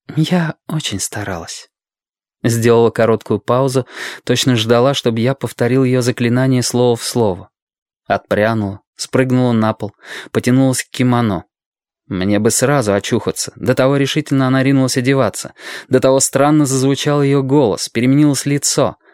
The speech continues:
Она говорила со мной не простодушно, как я сперва подумал,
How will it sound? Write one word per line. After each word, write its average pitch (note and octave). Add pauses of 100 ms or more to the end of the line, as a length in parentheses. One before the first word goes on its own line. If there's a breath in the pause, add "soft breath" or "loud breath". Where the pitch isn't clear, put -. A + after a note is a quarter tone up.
(200 soft breath)
Она A2
говорила A2+
со A#2+
мной B2
не A#2
простодушно, A2+
как -
я B2+
сперва B2
подумал, A2